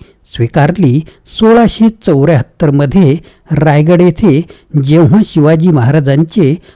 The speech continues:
औपचारिक राज्याभिषेक झाले, तेव्हा त्यांनी राजा किंवा महाराज ही पदवी न स्वीकारता छत्रपती ही पदवी स्वीकारली होती. छत्रपती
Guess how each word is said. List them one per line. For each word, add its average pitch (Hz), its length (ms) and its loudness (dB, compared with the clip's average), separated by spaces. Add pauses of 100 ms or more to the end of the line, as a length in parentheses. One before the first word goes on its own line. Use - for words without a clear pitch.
(100)
औपचारिक 208 840 -2
राज्याभिषेक 127 800 -2
झाले, 143 460 0 (400)
तेव्हा 147 260 0 (120)
त्यांनी 160 400 2 (360)
राजा 151 520 0 (380)
किंवा 196 200 2
महाराज 160 680 0 (300)
ही 208 80 4
पदवी 185 380 0
न 208 240 2
स्वीकारता 143 800 -4 (400)
छत्रपती 160 800 -2 (360)
ही 160 60 0
पदवी 131 440 -2 (420)
स्वीकारली 143 500 -2
होती. 160 400 0 (360)
छत्रपती 240 680 0